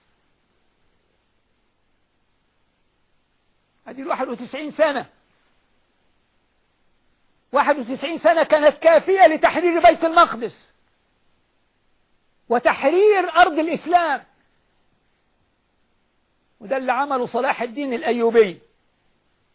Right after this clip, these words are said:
بيت المقدس التي احتلت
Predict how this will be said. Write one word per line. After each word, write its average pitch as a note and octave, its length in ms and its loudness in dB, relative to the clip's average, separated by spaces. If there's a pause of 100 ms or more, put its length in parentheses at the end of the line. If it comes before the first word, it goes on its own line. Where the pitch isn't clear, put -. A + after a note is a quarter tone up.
(1600)
بيت C#4 260 4
المقدس D4 560 0 (1900)
التي C4+ 240 -2
احتلت F#4+ 560 0